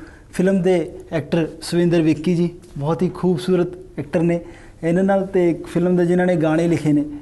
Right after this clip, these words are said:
ਕਿਉਂਕਿ ਫਿਲਮ ਦੇ music ਦਾ ਵੀ ਬਹੁਤ ਹੀ ਇੱਕ ਅਹਿਮ role ਹੁੰਦਾ ਇੱਕ, ਹਰ ਇੱਕ ਫਿਲਮ ਦੇ ਵਿੱਚ।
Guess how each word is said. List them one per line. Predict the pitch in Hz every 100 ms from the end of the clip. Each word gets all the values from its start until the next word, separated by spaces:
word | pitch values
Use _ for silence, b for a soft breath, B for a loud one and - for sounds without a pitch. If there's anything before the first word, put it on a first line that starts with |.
| -
ਕਿਉਂਕਿ | 165 160
ਫਿਲਮ | 139 160 180
ਦੇ | 175 165
music | 160 156 165 170
ਦਾ | 170
ਵੀ | 175 165
ਬਹੁਤ | 147 151 165
ਹੀ | 170 160
ਇੱਕ | 151 156 165 147 B B B 180
ਅਹਿਮ | 175 175
role | 175 175
ਹੁੰਦਾ | 156 151
ਇੱਕ, | 147 -
ਹਰ | - 170
ਇੱਕ | 175
ਫਿਲਮ | - 160 156
ਦੇ | 147
ਵਿੱਚ। | 139